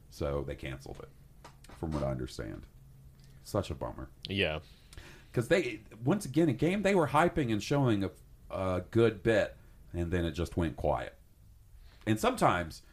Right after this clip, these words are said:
Speaker 1: you know, they'll announce and hype up a game, and it goes quiet, and you get
Speaker 2: Mm-hmm.
Speaker 1: Elden Ring. You know what I mean?
Speaker 2: <laughs>
Speaker 1: They're
Speaker 2: Yeah.
Speaker 1: like, "Hey,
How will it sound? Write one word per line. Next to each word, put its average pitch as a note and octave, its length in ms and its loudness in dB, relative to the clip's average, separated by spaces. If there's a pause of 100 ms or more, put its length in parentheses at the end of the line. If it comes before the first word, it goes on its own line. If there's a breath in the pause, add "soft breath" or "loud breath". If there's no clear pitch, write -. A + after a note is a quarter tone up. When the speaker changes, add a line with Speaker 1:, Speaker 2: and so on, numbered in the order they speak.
(300 soft breath)
Speaker 1:
you G#2 100 8
know, G#2+ 60 10
they'll A2+ 220 8
announce A2 400 4
and G#2 120 -2
hype B2 220 4
up C3 120 6
a A2 40 2
game, A#2+ 300 2
and C3 100 2
it A2+ 80 -2
goes A#2 220 4
quiet, B2 480 4
and G2+ 140 0
you G2+ 60 0
get G#2 100 6
Speaker 2:
Mm-hmm. F#2 80 0
Speaker 1:
Elden F2 340 4
Ring. C2 240 -8 (840 loud breath)
You G#2+ 100 8
know A2 80 8
what A2 140 8
I G#2 40 4
mean? A#2 240 4 (140)
Speaker 2:
<laughs> - 140 -14
Speaker 1:
They're C#3 100 8
Speaker 2:
Yeah. C3 60 12
Speaker 1:
like, G#2+ 160 8
"Hey, B2+ 340 8